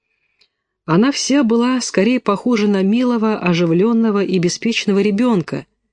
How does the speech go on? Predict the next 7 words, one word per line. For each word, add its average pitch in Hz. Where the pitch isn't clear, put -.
нежели 175
на 170
взрослую 170
женщину. 165
Так 175
юно, 220
свежо 170